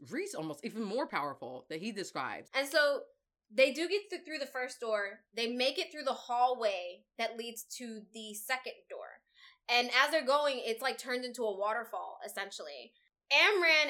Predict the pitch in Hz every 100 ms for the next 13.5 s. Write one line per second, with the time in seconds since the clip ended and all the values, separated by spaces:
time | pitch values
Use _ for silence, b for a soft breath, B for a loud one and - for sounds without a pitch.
0 | 254 294 294 285 240 247 240 233 247 233
1 | 254 262 254 233 220 202 190 - - _
2 | - 415 - 247 240 233 226 - 240 226
3 | 220 - - _ _ - 392 339 285 349
4 | - - 349 349 359 294 269 294 320 -
5 | 277 302 403 339 370 311 302 311 277 302
6 | 285 277 277 302 262 262 240 214 214 -
7 | b b b b - - 302 427 415 349
8 | 392 320 311 294 277 269 - 262 254 302
9 | 285 302 262 247 233 302 370 320 330 269
10 | 269 240 226 214 - 254 330 339 311 285
11 | - - - 269 302 294 302 285 240 220
12 | 247 247 233 220 214 196 254 294 262 240
13 | 226 220 214 208